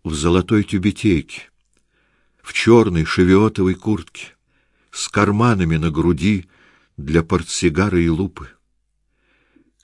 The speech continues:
Коричневые щеки в резком разбеге парных борозд были особенно чисто выбриты. В темной бороде блестела, как соль,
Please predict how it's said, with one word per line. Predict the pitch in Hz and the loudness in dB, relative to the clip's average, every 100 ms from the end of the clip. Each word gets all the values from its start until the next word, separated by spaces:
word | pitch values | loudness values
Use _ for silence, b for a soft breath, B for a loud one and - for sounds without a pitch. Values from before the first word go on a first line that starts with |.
| - | 0
Коричневые | 110 110 135 - 117 113 113 | 4 6 6 4 2 4 2
щеки | 110 - - 131 113 101 | 2 -2 2 2 2 0
в | 87 | 2
резком | 90 117 120 - 101 90 | 4 4 2 -2 -2 0
разбеге | 92 80 76 113 98 87 | 0 -2 2 2 2 -2
парных | - - 117 104 87 80 | -4 -4 -2 -2 -6 -4
борозд | 71 90 110 101 - - b b b b _ | -2 -2 -2 -4 -10 -16 b b b b _
были | 82 92 | 4 4
особенно | 85 85 - 120 107 98 92 | 4 0 0 2 2 -2 -2
чисто | 85 - 113 - - | -4 -4 -4 -4 -4
выбриты. | 80 110 87 73 - - _ _ _ _ _ _ _ _ | 0 0 -2 -6 -12 -20 _ _ _ _ _ _ _ _
В | - | -20
темной | - 123 123 117 | 0 2 4 2
бороде | 101 82 104 101 110 143 | 4 4 4 4 4 2
блестела, | 76 85 101 - 120 127 101 | 2 0 -2 0 2 2 0
как | - 82 - | -4 -8 -8
соль, | - - 110 90 | -10 0 0 0